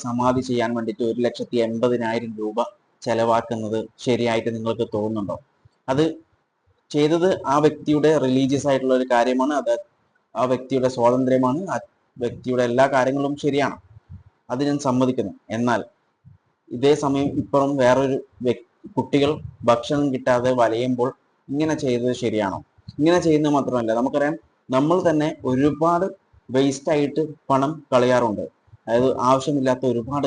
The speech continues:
കാര്യങ്ങൾക്ക് വേണ്ടിയിട്ട്. അതൊന്ന് ശ്രദ്ധിക്കണം. കാരണം ഇങ്ങനെ ഒരു അവസ്ഥയിലേക്ക് വരാൻ വേണ്ടിയിട്ട് വലിയൊരു സാഹചര്യം ഒന്നും വേണ്ട ആവശ്യമില്ല. നമുക്കറിയാം വയനാടിലെ അവസ്ഥ നോക്കിയാൽ മതി. വയനാടിൽ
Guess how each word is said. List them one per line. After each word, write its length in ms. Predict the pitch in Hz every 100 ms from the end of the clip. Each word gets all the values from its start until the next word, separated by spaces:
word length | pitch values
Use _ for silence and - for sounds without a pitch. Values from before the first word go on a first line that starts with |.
| 131
കാര്യങ്ങൾക്ക് 460 | 113 117 120 117 120
വേണ്ടിയിട്ട്. 360 | 110 98 - 87 _ _ - _ _ _ _ _ _
അതൊന്ന് 300 | 143 156 156
ശ്രദ്ധിക്കണം. 600 | 151 143 120 143 - 107 - _ _ - - _ _ _ _ -
കാരണം 300 | 139 151 156
ഇങ്ങനെ 260 | 143 151 156
ഒരു 80 |
അവസ്ഥയിലേക്ക് 600 | 147 131 - 151 147 139
വരാൻ 320 | 135 123 131 135
വേണ്ടിയിട്ട് 280 | 131 131 127
വലിയൊരു 480 | 113 117 135 143 139 139 - - - _ _ -
സാഹചര്യം 460 | 127 120 135 135 135
ഒന്നും 140 | 131
വേണ്ട 240 | 117 113 117
ആവശ്യമില്ല. 600 | 110 110 120 101 87 - - _ _ _ _ _ -
നമുക്കറിയാം 500 | 147 156 156 156 170 135
വയനാടിലെ 540 | 127 127 139 143 143 131
അവസ്ഥ 360 | 127 117 -
നോക്കിയാൽ 340 | 127 117 120 113
മതി. 200 | 107 104
വയനാടിൽ 540 | 110 113 123 123